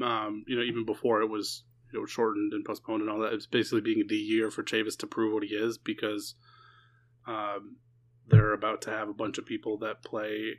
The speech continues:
all of the positions that he can play. Um, so he really needed to either stake a claim or, uh,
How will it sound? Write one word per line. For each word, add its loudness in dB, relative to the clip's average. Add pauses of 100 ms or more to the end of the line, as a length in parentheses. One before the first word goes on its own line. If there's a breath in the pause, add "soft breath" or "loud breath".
(120)
all -4
of -10
the -14
positions -6
that -4
he -2
can -8
play. -2 (320)
Um, -6 (880)
so -4 (420)
he -4
really 2
needed 2
to -4
either -2 (360)
stake 2
a 0
claim 4
or, 6 (560 loud breath)
uh, 0